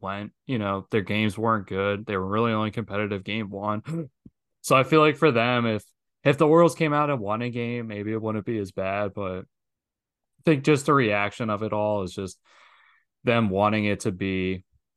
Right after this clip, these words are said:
you know, not having such a long bye. But I mean, if I would, for me, I would have loved that the Phillies got the bye because it's more time for them.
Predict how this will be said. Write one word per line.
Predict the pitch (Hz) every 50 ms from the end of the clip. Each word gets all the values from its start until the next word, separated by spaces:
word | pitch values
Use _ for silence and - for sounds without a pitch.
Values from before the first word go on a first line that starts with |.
| _ _
you | - 117 104
know, | 95 92 92 90 -
not | - 101 101 101 98
having | 107 104 101 98 101 98
such | - 110 101 -
a | 110
long | 98 95 95 95 95 90
bye. | 85 - 90 92 95 92 90 87
But | 92 90 87 90 90 - - _ -
I | - 135
mean, | 143 151 160 156 139
if | 143 - - 180 160 135 -
I | 120 127 160 196
would, | 208 214 202 180 - - - 135 131
for | - 156 139
me, | 120 120 139 170 175 160 123
I | 101 113
would | 135 151 185 170
have | 156 123
loved | 117 135 151 -
that | 156 123
the | 131 -
Phillies | - - 104 101 95 92 87
got | 98 95 -
the | 98 92
bye | - 92 90 90 87
because | 87 90 90 113 110 107
it's | 110 107 -
more | - 117 113 139 143
time | 135 131 127 127 127 131 127
for | - 139
them. | 123 123 123 120 123 123 120 123